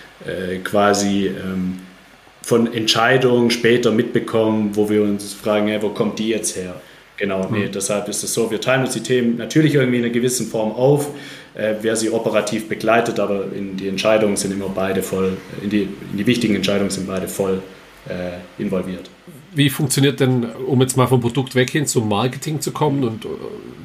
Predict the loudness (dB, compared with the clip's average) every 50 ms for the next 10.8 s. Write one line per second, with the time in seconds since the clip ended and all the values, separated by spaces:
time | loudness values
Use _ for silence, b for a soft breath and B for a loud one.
0 | -16 -16 -14 -14 -14 -14 -12 -8 -4 -2 -2 -2 0 0 0 0 2 0 0 0
1 | -2 -2 -2 -2 0 0 -2 -2 0 0 2 2 2 2 0 -2 -4 -4 -4 -2
2 | -2 -2 -2 -4 -2 0 2 2 2 0 -2 -2 -2 -2 -4 -2 -2 -2 0 0
3 | -2 -2 -4 -6 -10 -12 -10 -8 -6 -6 -6 -6 -8 -10 -12 -18 _ _ -18 -16
4 | -16 -14 -12 -8 -4 -2 -2 0 0 0 0 0 0 0 -2 -2 -2 0 0 2
5 | 2 2 0 2 2 2 2 0 0 -2 -4 -6 -4 -2 0 2 2 2 0 0
6 | 2 2 2 2 2 -2 -4 -4 -4 -4 -4 -4 -6 -6 -4 -2 0 2 2 0
7 | 0 -2 -4 -6 -8 B B B B B B B B B -12 -12 -12 -12 -14 -14
8 | -12 -10 -10 -8 -8 -6 0 0 2 2 2 2 2 2 2 2 2 2 2 2
9 | 0 0 -2 -4 -2 -2 0 0 0 0 -2 -4 -2 -2 -2 -2 -2 -2 -2 -4
10 | -4 -2 0 0 2 2 0 -2 -2 0 0 0 0 -2 -4